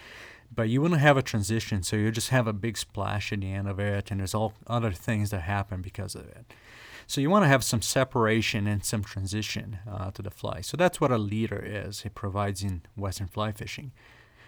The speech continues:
With tenkara, we are using a line that is way lighter, much, much thinner, um, than a Western fly line.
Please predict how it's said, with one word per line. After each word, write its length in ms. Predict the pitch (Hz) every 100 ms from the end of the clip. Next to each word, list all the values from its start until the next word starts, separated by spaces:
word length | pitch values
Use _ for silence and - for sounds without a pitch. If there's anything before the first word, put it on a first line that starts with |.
| -
With 160 | 139 151
tenkara, 880 | 160 127 - 233 226 123 110 123 - - -
we 160 | 135 143
are 60 |
using 300 | 156 190 180
a 60 | 127
line 560 | 110 117 139 147 143
that 120 | 120 104
is 180 | 101
way 440 | 113 131 185 180 165
lighter, 640 | 117 110 107 98 - 101 95
much, 400 | 131 160 147 127
much 260 | 117 -
thinner, 560 | - 117 110 107 107 98 - - - - -
um, 560 | 107 104 104 101 107 113
than 180 | 113 104
a 60 |
Western 340 | 101 101 - 104
fly 300 | - 143 147
line. 420 | 131 123 120